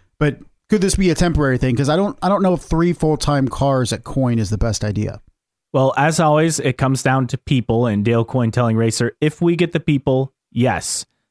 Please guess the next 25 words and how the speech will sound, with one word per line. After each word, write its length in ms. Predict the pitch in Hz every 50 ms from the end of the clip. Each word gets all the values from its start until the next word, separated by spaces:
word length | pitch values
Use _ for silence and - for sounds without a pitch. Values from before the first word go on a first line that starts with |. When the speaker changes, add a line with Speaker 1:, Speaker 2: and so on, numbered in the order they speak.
| _ _ -
Speaker 2:
Problem 280 | 127 120 123 131 127 123
right 160 | 127 139 135
now 180 | 123 123 127 127
is 100 | 117 117
getting 220 | 120 123 123 117
the 60 | 107 95
people, 280 | - 135 143 147 147
and 80 | 127 120
I 80 | 113
would 140 | 107 107 101
want 260 | 101 107 120 123 -
to 80 | - -
get 140 | 123 110 -
the 80 | 101
people 340 | 95 - 135 131 127 - 135
before 320 | 127 127 113 - 127 120 110
I 60 | 101
commit 240 | - - 113 107 98
to 80 | - -
another 240 | 107 98 92 90 90
car, 400 | - - 160 160 156 156 156 - _ _ _ _ _ _ _ _
but 120 | - 104 110
we're 100 | 113 101
thinking 400 | - - 123 120 - 120 117 117 -
about 420 | 104 98 - 113 110 107 104 -